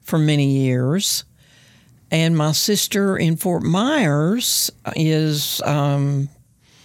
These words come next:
she hasn't worked for a number of years. She's a master gardener.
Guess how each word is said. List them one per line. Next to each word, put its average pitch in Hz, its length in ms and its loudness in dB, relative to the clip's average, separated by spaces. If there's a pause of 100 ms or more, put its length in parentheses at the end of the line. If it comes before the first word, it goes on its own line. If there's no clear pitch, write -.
(180)
she - 140 -2
hasn't 202 260 0
worked 170 240 -2
for 175 100 -4
a - 20 0
number 175 220 0
of 165 100 -2
years. 190 240 0
She's 156 220 0
a 147 40 2
master 165 460 0
gardener. 151 640 0